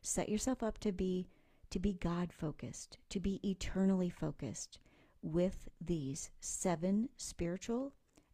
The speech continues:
and seven physical disciplines, even in weight loss. Ladies, before we go, I just want to pray over you. I just want to pray over every single woman on this call right now.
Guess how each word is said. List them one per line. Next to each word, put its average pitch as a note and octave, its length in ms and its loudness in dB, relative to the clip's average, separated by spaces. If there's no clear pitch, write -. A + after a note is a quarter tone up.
and E3+ 180 2
seven D#3+ 560 0
physical D#3+ 600 -2
disciplines, - 800 -2
even E3+ 360 0
in D3 320 0
weight D3+ 180 0
loss. - 380 -10
Ladies, F3 200 0
before F3+ 300 0
we F#3+ 100 2
go, F#3+ 300 6
I F3+ 40 0
just E3 200 -2
want D#3+ 120 2
to - 40 -2
pray E3 260 4
over D#3 140 2
you. D3+ 240 0
I F3+ 40 10
just F3 140 4
want F3 100 6
to F3 40 6
pray E3+ 240 6
over E3 140 4
every F3 180 2
single G3 280 4
woman F3 220 6
on E3 120 4
this D#3+ 140 0
call D#3 240 -2
right D#3 180 -2
now. D#3+ 260 -2